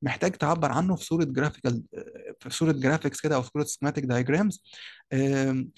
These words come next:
تكتسب برضو جزء من المهارة دي إنك تقرأ كويس الأبحاث السابقة وتشوف الجرافيكس اللي مرسومة فيها، تشوف الكرتون كده اللي مرسوم فيها ده والصور اللي معمولة فيها، وتحاول تقلدها، تحاول تعمل زيها، خصوصًا في مجال تخصصك يعني.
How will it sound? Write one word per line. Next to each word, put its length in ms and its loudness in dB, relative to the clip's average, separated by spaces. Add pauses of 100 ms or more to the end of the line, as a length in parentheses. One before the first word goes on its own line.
(340)
تكتسب 380 2
برضو 280 0
جزء 200 0
من 60 -2
المهارة 260 -2
دي 100 -2
إنك 180 -4
تقرأ 240 -2
كويس 260 -4
الأبحاث 260 -6
السابقة 460 -4
وتشوف 280 0
الجرافيكس 400 -2
اللي 120 -2
مرسومة 300 -6
فيها، 280 -4
تشوف 180 -8
الكرتون 340 0
كده 160 2
اللي 100 2
مرسوم 240 -4
فيها 180 -6
ده 140 -4
والصور 340 -2
اللي 100 -2
معمولة 280 -2
فيها، 280 -4 (180)
وتحاول 280 2
تقلدها، 460 0 (260)
تحاول 220 2
تعمل 260 0
زيها، 360 -6 (240)
خصوصًا 260 0
في 80 0
مجال 180 4
تخصصك 540 -8
يعني. 120 -20